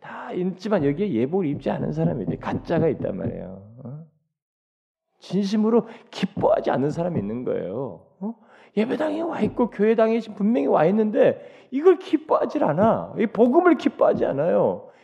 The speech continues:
이 은혜의 복음을 행복하게 여기질 않아. 이걸 영광으로 여기질 않나요? 그 뭐 교회 다니는 게 그렇지 뭐 신앙생활 억지로 하고 짜증내면서 하고 뭐 실증내면서 막 이런다고요. 그게 뭐냐? 이게 예복 입지 않은 사람이에요, 그게.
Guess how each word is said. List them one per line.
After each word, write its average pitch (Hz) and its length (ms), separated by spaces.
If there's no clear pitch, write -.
이 269 40
은혜의 330 400
복음을 330 500
행복하게 359 680
여기질 165 380
않아. 104 480
이걸 269 280
영광으로 285 600
여기질 208 360
않나요? 117 640
그 - 300
뭐 427 140
교회 453 240
다니는 440 320
게 - 100
그렇지 277 400
뭐 247 80
신앙생활 - 520
억지로 - 520
하고 302 140
짜증내면서 240 680
하고 233 80
뭐 240 60
실증내면서 294 640
막 - 180
이런다고요. 139 920
그게 359 380
뭐냐? 226 300
이게 190 220
예복 226 280
입지 208 240
않은 160 180
사람이에요, 139 380
그게. 104 520